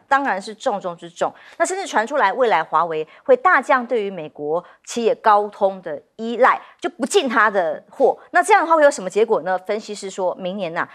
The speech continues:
可能会改用自主研发的麒麟处理器。这一来，高通就会失去多少？又是上百亿元，美元呢的订单。那么还要面对中国品牌的客户出货下滑的风险。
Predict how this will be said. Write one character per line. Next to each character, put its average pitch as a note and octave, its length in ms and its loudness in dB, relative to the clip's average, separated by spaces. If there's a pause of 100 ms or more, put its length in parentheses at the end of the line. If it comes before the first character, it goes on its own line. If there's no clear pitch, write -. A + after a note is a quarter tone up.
可 G#3+ 120 0
能 G#3 100 0
会 C4 60 0
改 F3+ 160 2
用 G3+ 160 -4
自 D#4+ 200 -10
主 F3 160 -12
研 D#3+ 200 -6
发 G3+ 160 2
的 F3 100 -6
麒 F3 400 -10
麟 G3+ 260 -6
处 - 220 -12
理 G#3 220 -12
器。 D4 420 -8 (300)
这 G4 160 -2
一 G4 100 2
来， G#3+ 260 6 (300)
高 F4+ 220 6
通 F4 220 4
就 F4+ 100 -2
会 F#4 80 2
失 - 180 -6
去 D#4 380 -6
多 C#4+ 160 4
少？ - 260 2
又 F#4+ 220 4
是 - 280 0 (120)
上 C#4+ 400 2 (100)
百 D#3 440 2
亿 C#4 340 -8
元， E3 200 -4 (360)
美 G#3 220 4
元 F3+ 240 2
呢 A3 280 0
的 E3 120 -10
订 F#3 320 -10
单。 C#3 280 -8 (280)
那 F4 100 -2
么 E4+ 80 -2
还 C4 120 0
要 D#4 120 0
面 E4 200 -4
对 C4 180 0
中 D4 200 -6
国 C4 100 0
品 F#3 280 -12
牌 E3 180 -10
的 E3+ 80 -12
客 B3 200 -4
户 A3+ 140 -8
出 B3+ 300 -12
货 A#3+ 260 -2
下 A3+ 420 0
滑 D#3+ 280 -2
的 G3+ 120 -8
风 C#4 360 -2
险。 G#3 200 -4